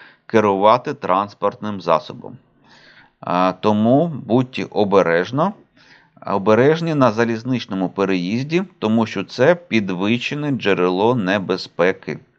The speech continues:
Варіант номер один. П'ятнадцяте питання. Зображений дорожній знак позначає. Бачимо, що у нас інформативний такий знак, а, на якому написано:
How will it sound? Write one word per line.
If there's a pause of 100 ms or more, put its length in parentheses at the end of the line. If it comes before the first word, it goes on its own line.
(520)
Варіант
номер
один. (1900)
П'ятнадцяте
питання. (160)
Зображений
дорожній
знак
позначає. (520)
Бачимо,
що
у
нас
інформативний
такий
знак,
а,
на
якому
написано: